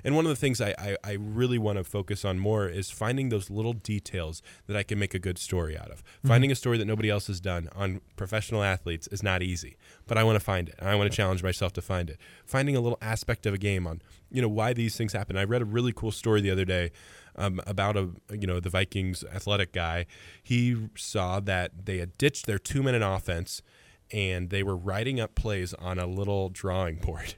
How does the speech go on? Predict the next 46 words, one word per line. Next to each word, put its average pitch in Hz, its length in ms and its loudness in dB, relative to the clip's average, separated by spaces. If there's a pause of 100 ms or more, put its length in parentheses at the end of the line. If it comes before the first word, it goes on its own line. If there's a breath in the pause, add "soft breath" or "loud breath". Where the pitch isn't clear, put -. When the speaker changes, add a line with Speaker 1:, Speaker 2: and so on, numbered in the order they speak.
Speaker 1:
<laughs> - 100 -20
because 139 300 2
they 104 80 4
Speaker 2:
Mm-hmm. 90 80 2
Speaker 1:
had 92 160 -2
run 101 240 2
through 107 180 -2
all 95 180 -4
their 101 120 4
two-minute 98 440 2
drill 92 240 2
plays 78 340 -6
when 90 100 2
they 90 80 2
were 90 80 2
making 92 360 0
a 85 40 -2
huge 95 260 0
comeback 90 400 -2
against 90 220 -2
the 82 80 -4
Broncos. 95 420 0
Speaker 2:
Yeah. 123 100 2 (520 soft breath)
Speaker 1:
Those 190 180 0
are 185 80 -2
cool 147 220 -4
things, 90 360 -4
and 101 120 -2
I - 20 2
wanna 127 140 2
find 113 300 0
different 104 260 -4
stuff 90 200 -4
like - 200 -6
that, 82 200 -4 (100)
and 98 140 0
I 98 80 2
wanna 101 220 4
hone 98 260 0
in 98 120 2
on 82 100 -2
that 80 180 -6
and 95 120 -2
not 101 180 0
just - 260 -6
write, 90 240 0